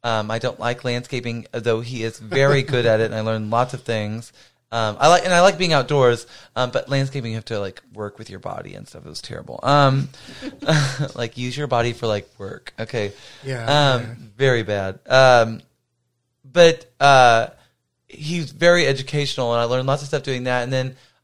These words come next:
Speaker 1: I, uh, started doing clown makeup. I did clown makeup during
Speaker 2: Yes.
Speaker 1: covid.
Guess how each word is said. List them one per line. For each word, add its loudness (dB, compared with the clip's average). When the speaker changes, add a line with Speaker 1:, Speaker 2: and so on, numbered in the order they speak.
Speaker 1:
I, 2
uh, 0
started -4
doing -6
clown -2
makeup. 0
I -4
did -6
clown -4
makeup -4
during -4
Speaker 2:
Yes. -2
Speaker 1:
covid. 0